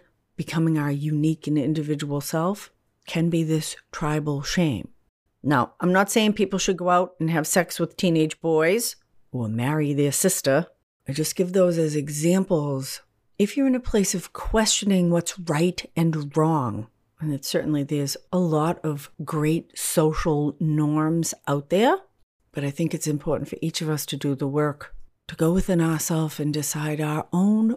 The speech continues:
moral code. And that is part of the path of maturity and authenticity. Thank you so much for listening.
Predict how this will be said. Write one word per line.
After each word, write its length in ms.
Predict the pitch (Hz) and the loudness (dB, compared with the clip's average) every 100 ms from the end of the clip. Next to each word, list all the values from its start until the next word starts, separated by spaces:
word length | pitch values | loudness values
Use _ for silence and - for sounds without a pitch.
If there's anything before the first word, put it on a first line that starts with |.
| - | 0
moral 500 | 170 175 175 170 175 | 2 2 2 0 0
code. 480 | - 160 127 - - _ _ - | -2 0 -2 -4 -18 _ _ -8
And 100 | 147 | -4
that 240 | 131 135 - - | -4 -6 -8 -2
is 280 | 170 170 | 0 0
part 320 | - - 180 226 | -2 -2 0 -2
of 120 | 233 | -4
the 80 | 208 | -4
path 640 | - 247 233 190 - - - _ - | 0 2 2 2 -4 -18 -20 _ -8
of 160 | 131 147 | -6 -2
maturity 760 | 143 - 190 202 208 208 202 | -2 -2 0 2 4 2 2
and 220 | 185 185 | 2 2
authenticity. 800 | 175 170 170 156 170 - - - _ _ _ _ _ _ - | 2 0 -2 -2 -2 -4 -6 -10 _ _ _ _ _ _ -2
Thank 200 | 190 196 | -2 -2
you 40 | |
so 160 | - 285 | -2 2
much 200 | 269 - | 0 0
for 80 | 156 | -2
listening. 580 | 131 - 131 165 254 | -2 -2 -2 0 -2